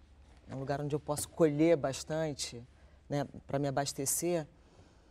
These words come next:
E a partir daí, dessa relação da Chag Chag com o Zabum, da falta que ela ia sentir, do amor, né, que, que ela sente pelo filho, e da culpa, né?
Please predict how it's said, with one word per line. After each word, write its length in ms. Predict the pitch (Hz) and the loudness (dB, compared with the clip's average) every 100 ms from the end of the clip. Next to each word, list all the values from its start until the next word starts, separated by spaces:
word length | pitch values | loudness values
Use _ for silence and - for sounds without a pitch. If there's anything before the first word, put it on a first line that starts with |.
| - - | -12 -2
E 160 | 185 - | 0 4
a 80 | 196 | 4
partir 500 | 220 214 - 262 285 | 6 4 2 2 4
daí, 440 | 220 196 196 233 170 | 6 6 4 4 4
dessa 220 | 180 196 | 2 0
relação 600 | 190 208 185 - 165 156 | 0 0 0 0 -2 -4
da 120 | 151 | -4
Chag 320 | 147 190 196 | 0 -2 0
Chag 320 | 190 170 156 151 | -4 -4 -4 -4
com 180 | 175 | -2
o 60 | 175 | 0
Zabum, 580 | 165 151 156 202 165 147 - - - - - | 0 0 -2 -2 -2 -6 -12 -20 -20 -20 -6
da 100 | 160 | -4
falta 500 | 156 - 196 190 - | -2 4 6 6 2
que 100 | - | -4
ela 100 | 147 | -4
ia 80 | 147 | -4
sentir, 340 | 143 143 - 156 | -4 -6 -6 -4
do 140 | 156 | -4
amor, 720 | 151 139 147 165 165 - - - - - - - - - - - - | -4 -4 0 2 2 0 -18 -20 -20 -20 -20 -20 -20 -20 -20 -20 -12
né, 200 | 127 139 - | -12 -12 -6
que, 120 | 143 - - | -6 -6 -8
que 60 | |
ela 120 | 135 143 | -6 -4
sente 580 | - 175 185 160 - | 2 2 2 0 -4
pelo 180 | 135 135 | -6 -6
filho, 540 | 127 170 180 143 123 123 - - - - - - - - - - | -4 0 0 0 -4 -12 -20 -20 -20 -20 -20 -20 -20 -20 -16 2
e 80 | 175 | 4
da 100 | 175 | 4
culpa, 520 | - 208 220 - 123 | 4 4 4 2 -4
né? 200 | 127 127 | -4 -8